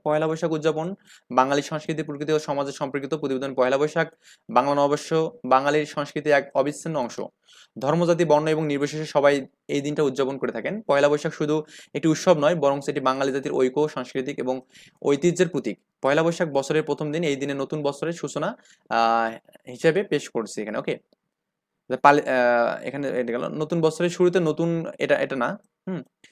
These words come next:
নতুন বছরের শুরুতে নতুন করে, আহ, জীবনে শুরু করার প্রতিজ্ঞা নেওয়ার হয় এখানে। পয়লা বৈশাখ পুরোনো বছরকে বিদায় জানিয়ে নতুন বছরকে বরণ করে নে-, নেয়।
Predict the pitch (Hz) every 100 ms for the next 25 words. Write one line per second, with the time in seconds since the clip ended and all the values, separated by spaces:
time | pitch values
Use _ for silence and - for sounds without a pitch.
0 | - _ 151 170 175 180 180 185 185 175
1 | 156 165 165 185 214 - 131 131 143 151
2 | - 156 151 151 151 160 151 147 135 170
3 | 233 131 110 110 107 101 - - - -
4 | 143 165 175 196 190 170 170 151 151 170
5 | 175 139 135 127 131 170 160 135 143 131
6 | - 143 147 123 120 120 123 117 135 -
7 | 123 196